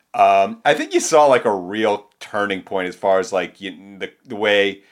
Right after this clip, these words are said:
you know, critics treat that band. Because, you know, once a band starts making fun of themselves,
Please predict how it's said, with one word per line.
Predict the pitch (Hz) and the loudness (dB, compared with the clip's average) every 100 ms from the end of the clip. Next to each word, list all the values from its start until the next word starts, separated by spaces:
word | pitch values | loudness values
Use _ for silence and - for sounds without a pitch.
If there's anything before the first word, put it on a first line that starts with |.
| _ | _
you | - 107 | -10 -6
know, | 98 | -4
critics | - 107 95 | 0 0 0
treat | - - 98 90 | -10 -10 -8 -4
that | 90 80 - | -2 -2 -2
band. | 82 78 82 | -6 -6 -8
Because, | 92 113 107 104 | -4 -2 -2 -4
you | 156 | -2
know, | 147 | 0
once | 175 220 | 0 -2
a | 113 | -4
band | 117 101 110 | 0 0 0
starts | - 110 - | 0 -2 -2
making | 104 107 95 | -8 -10 -8
fun | - 101 | -4 -4
of | 95 | -4
themselves, | 90 - 78 73 101 240 - | -10 -10 -6 -2 -2 -2 -10